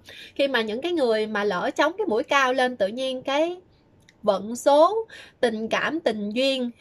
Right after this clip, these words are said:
rồi, à, cái người yêu của mình, người chồng của mình, cái mũi của phụ nữ là cái cung phu nha các bạn.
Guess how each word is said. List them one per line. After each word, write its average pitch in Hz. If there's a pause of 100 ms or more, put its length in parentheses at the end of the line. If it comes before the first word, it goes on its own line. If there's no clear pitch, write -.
(180)
rồi, 202
à, 190
cái 302
người 208
yêu 269
của 294
mình, 247
người 202
chồng 202
của 240
mình, 226 (280)
cái 330
mũi 247
của 254
phụ 208
nữ 214
là 294
cái 285
cung 262
phu 269 (220)
nha 240
các 311
bạn. 190